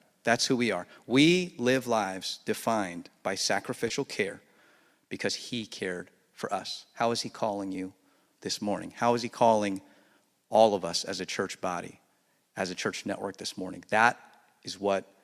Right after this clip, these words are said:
James is trying to say to our churches. We have to live lives unstained by the world's standards,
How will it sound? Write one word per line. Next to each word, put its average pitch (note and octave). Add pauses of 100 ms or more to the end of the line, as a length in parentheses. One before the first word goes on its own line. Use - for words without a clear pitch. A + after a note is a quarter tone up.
(160)
James F#2+
is -
trying F2+
to G2
say G2
to F#2+
our F2
churches. - (1200)
We A2
have A2+
to A#2+
live G#2+
lives A#2
unstained A#2
by G#2+
the G2+
world's G2+
standards, G2